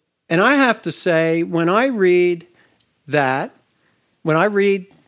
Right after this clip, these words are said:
verse twenty-six and twenty-seven, how I've historically read it,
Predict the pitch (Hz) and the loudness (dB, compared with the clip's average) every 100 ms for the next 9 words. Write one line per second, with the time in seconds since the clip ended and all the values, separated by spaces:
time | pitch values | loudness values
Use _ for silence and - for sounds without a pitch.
0 | _ _ _ _ _ 151 151 - - 185 | _ _ _ _ _ -6 -6 -12 -6 -2
1 | 196 - 190 185 180 - 185 202 - 147 | -2 -2 -4 -2 -6 -4 -2 -2 -2 -4
2 | 147 143 190 214 226 196 190 196 185 - | -4 -6 -2 0 0 -2 -2 -2 -4 -4
3 | - 233 247 233 202 175 147 180 196 131 | -2 0 0 0 0 0 0 0 0 -2
4 | 127 | -6